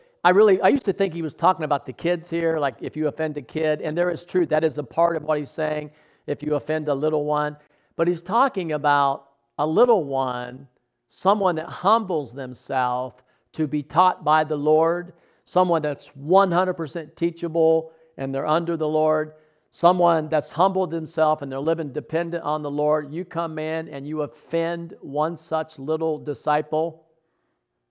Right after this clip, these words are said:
it'd been better for you not to be born. Man, that gives me pause.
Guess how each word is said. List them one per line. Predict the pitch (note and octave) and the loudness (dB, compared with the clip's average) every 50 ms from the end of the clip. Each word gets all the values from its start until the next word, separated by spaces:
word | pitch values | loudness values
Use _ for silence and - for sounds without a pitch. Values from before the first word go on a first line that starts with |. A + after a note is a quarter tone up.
| _ _ _ _ _ _ _ _ _ _ _ | _ _ _ _ _ _ _ _ _ _ _
it'd | - C#3+ D3+ D#3 D3+ D3 C#3+ | -18 -12 -8 -6 -6 -6 -6
been | D3 C3+ C3 A#2+ | -8 -10 -6 -4
better | C#3 C3+ C3 B2+ B2+ | -2 -2 -2 -4 -6
for | - - C3 | -12 -12 -14
you | B2 B2+ C3+ C3+ B2+ B2 A#2+ - | -12 -10 -10 -10 -10 -12 -14 -14
not | C3+ A#2+ A#2+ A#2+ A#2 _ | -10 -10 -10 -10 -10 _
to | - A#2+ | -18 -18
be | A#2+ C3+ | -16 -18
born. | B2+ A#2+ B2 B2 B2+ B2 A#2 B2 - - - _ _ _ _ _ _ | -16 -14 -12 -10 -10 -10 -12 -14 -18 -20 -20 _ _ _ _ _ _
Man, | - D#3 E3 E3 | -8 -8 -6 -6
that | F3 F#3+ F3+ C#3 | -6 -8 -8 -4
gives | D#3+ E3 D3+ C3 C#3+ | -4 -4 -4 -4 -8
me | D3 D3 D3 | -12 -12 -12
pause. | C#3+ - - - - C3+ C3+ C3 B2+ B2+ B2+ B2 C3 C3+ A#2+ - - - | -12 -14 -14 -10 -6 -4 -4 -2 -4 -4 -6 -10 -14 -18 -20 -20 -20 -20